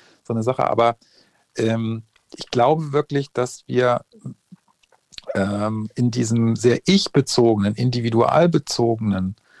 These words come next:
gerade der Glaube, auch die Religion oder die Spiritualität uns eigentlich einen Rahmen gibt, uns zu begegnen. Das könnte für mich betrachtet der Sinn sein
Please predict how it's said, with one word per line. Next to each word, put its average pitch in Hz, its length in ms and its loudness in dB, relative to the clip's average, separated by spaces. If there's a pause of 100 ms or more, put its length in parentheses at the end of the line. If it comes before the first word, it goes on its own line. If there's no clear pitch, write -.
(520)
gerade 156 440 2
der 113 180 0
Glaube, 120 560 0
auch 131 200 -2
die 165 140 -2
Religion 135 840 2
oder 123 200 0
die 117 80 -6
Spiritualität 127 960 -2
uns 135 260 -4
eigentlich 143 480 0
einen 113 160 -2
Rahmen 135 480 2
gibt, - 380 -16
uns 139 280 0
zu 127 160 -6
begegnen. 120 720 0 (240)
Das - 180 -6
könnte 143 320 2 (140)
für - 200 0
mich 160 440 4 (120)
betrachtet 113 600 -2
der 104 120 4
Sinn 156 320 8
sein 110 520 0